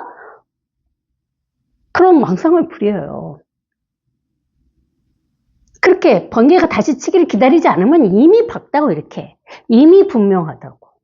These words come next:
분명해지길 바라고 밝아지길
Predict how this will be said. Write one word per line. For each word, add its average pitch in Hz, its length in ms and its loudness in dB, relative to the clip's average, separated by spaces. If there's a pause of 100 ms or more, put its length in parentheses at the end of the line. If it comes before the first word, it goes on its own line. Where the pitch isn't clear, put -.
(4000)
분명해지길 202 800 0
바라고 156 480 -8
밝아지길 160 600 -8